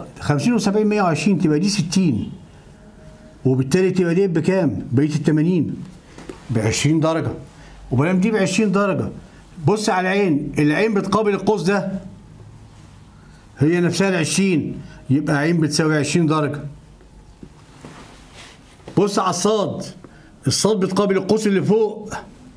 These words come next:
زيها ستين، يبقى الصاد بتساوي ستين. بص على السين مكملة للسبعين، يبقى السين بتساوي مية وتمانين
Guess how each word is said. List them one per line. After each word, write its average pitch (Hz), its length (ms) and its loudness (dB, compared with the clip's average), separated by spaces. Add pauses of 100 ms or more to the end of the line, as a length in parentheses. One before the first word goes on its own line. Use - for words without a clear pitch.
(1500)
زيها 160 540 2
ستين، 180 680 0 (260)
يبقى 135 180 0
الصاد 147 280 0
بتساوي 143 320 0
ستين. 139 640 -2 (1400)
بص 220 240 2
على 190 100 0
السين 214 320 0
مكملة 190 480 2
للسبعين، 196 560 0
يبقى 147 180 2
السين 175 280 0
بتساوي 175 520 0 (500)
مية 214 300 2
وتمانين 190 840 0